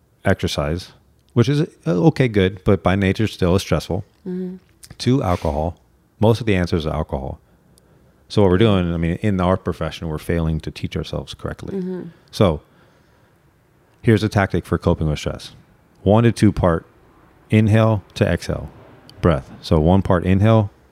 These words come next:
Speaker 1: two part exhale. So think about if you're doing a four count inhale, do an eight count exhale.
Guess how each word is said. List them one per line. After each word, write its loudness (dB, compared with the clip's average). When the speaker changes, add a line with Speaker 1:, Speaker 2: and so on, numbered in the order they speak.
Speaker 1:
two 2
part -2
exhale. -6
So -2
think 0
about 2
if -4
you're -4
doing -2
a -8
four 0
count 0
inhale, 0
do -4
an -4
eight -2
count -4
exhale. -10